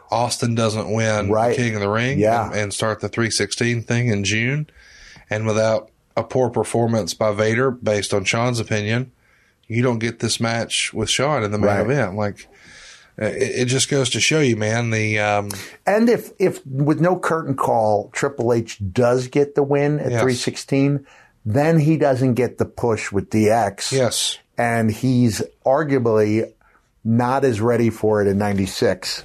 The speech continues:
Speaker 1: Yes.
Speaker 2: as he was. Was it a year and a half later
Speaker 1: Yeah.
Speaker 2: when D X came together? Um,
Speaker 1: He wins King of the Ring in ninety-seven.
Speaker 2: Yeah.
Speaker 1: And then that fall, that's when D X takes off.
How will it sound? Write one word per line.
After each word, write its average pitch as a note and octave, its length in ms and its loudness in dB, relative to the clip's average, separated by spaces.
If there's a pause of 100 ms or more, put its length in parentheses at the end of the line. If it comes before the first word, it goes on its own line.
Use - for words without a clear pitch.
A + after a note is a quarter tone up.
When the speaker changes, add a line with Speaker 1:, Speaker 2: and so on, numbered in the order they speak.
(120)
Speaker 1:
Yes. A#2 200 -4
Speaker 2:
as G#2 260 -2
he A2+ 120 2
was. G2 680 2
Was G#2+ 260 -2
it G#2 80 0
a A2 40 2
year D3 180 2
and E3+ 80 0
a E3 40 4
half D#3+ 220 0
later E3+ 480 2
Speaker 1:
Yeah. B2 200 0
Speaker 2:
when A#2+ 120 0
D C3 160 2
X B2+ 180 -2
came B2+ 180 -2
together? B2+ 440 0 (600)
Um, G#2+ 460 2
Speaker 1:
He D3+ 120 0
wins D#3+ 260 0
King D3+ 200 0
of B2+ 40 0
the B2 60 0
Ring B2 160 2
in A#2 80 0
ninety-seven. B2 680 -2
Speaker 2:
Yeah. C3+ 400 0
Speaker 1:
And B2+ 160 -2
then A#2+ 200 0
that A#2+ 200 0
fall, A#2+ 580 2
that's A#2 200 0
when G#2+ 140 -2
D G#2+ 160 0
X G2+ 180 -2
takes G2+ 260 -6
off. F2 340 -14